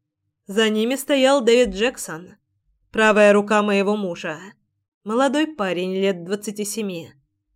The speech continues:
Несмотря на то, что он все время ходил в костюмах, я не могла смотреть на него без озорной улыбки.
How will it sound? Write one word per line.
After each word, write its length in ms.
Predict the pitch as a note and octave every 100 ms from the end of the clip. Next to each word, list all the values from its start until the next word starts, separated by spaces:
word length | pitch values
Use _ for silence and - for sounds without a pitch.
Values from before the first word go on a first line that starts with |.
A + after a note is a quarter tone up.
| _ _ _ _ _ _ -
Несмотря 500 | A3+ A#3+ C#4+ D4+ D#4
на 100 | C4+
то, 220 | C4 C#4
что 200 | C#4 A3+
он 80 | G#3
все 220 | G#3 A3
время 320 | G3 A3 G#3+
ходил 340 | G3+ G#3 G3+ G3
в 80 | G3+
костюмах, 680 | G3 G3+ G3+ C4 C#4 B3+ -
я 200 | B3+ C4+
не 100 | C4
могла 280 | A#3+ A#3+
смотреть 540 | C#4 G#3 F#3+ G3 G3 G3
на 60 |
него 260 | G3 G3 A3
без 220 | F#3 F#3+
озорной 400 | G3 G3+ G3+ G3
улыбки. 680 | G#3 F#3+ G3 - G3 F3+